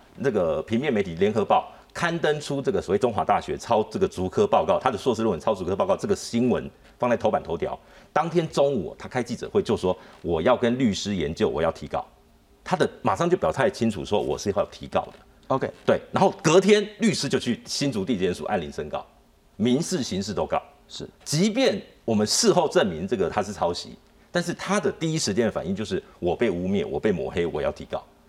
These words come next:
Speaker 1: 而张善政到现在已经，你看，像那个郑文灿市长是直接说他涉嫌 A 国库的钱哦，
Speaker 2: 嗯哼。
Speaker 1: 这是很严重的指控哦。但是到，即便到现在哦，张善政说已经提告，那个提告还没有哦。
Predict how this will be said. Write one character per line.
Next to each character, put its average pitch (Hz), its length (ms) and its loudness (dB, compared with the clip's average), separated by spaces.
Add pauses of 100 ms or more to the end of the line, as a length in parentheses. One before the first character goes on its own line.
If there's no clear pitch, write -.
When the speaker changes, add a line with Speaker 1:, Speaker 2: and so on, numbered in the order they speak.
(200)
Speaker 1:
而 135 140 2
张 180 200 -2
善 170 200 0
政 123 200 0
到 143 140 -2
现 95 260 0
在 73 200 -4 (680)
已 123 120 2
经， 190 260 4
你 117 40 0
看， 147 120 4
像 147 240 2 (220)
那 139 100 -2
个 113 120 2
郑 170 140 4
文 104 100 4
灿 131 120 0
市 117 140 -6
长 76 120 -6
是 127 100 -4
直 110 100 -10
接 98 100 2
说 98 160 0 (200)
他 147 120 -2
涉 143 240 4
嫌 85 320 -2
A 147 200 4
国 85 200 -4
库 - 220 0
的 - 140 -6
钱 - 380 -6
哦， 69 140 -4 (100)
Speaker 2:
嗯 95 120 -4
哼。 117 160 0
Speaker 1:
这 240 100 4
是 240 100 2
很 120 280 2
严 123 180 4
重 214 140 2
的 139 80 2
指 85 180 -4
控 127 220 2
哦。 80 120 -8 (280)
但 202 120 2
是 190 220 0 (300)
到， 156 240 -2
即 120 160 -4
便 147 160 0
到 139 100 2
现 120 220 0
在 107 140 2
哦， 69 120 -4 (340)
张 190 160 4
善 214 120 6
政 202 100 8
说 180 140 2
已 95 120 -4
经 135 140 -2
提 104 120 -2
告， 143 140 4
那 185 60 4
个 185 80 4
提 - 180 -4
告 120 200 4 (100)
还 98 160 -2
没 104 120 4
有 95 100 2
哦。 - 180 -4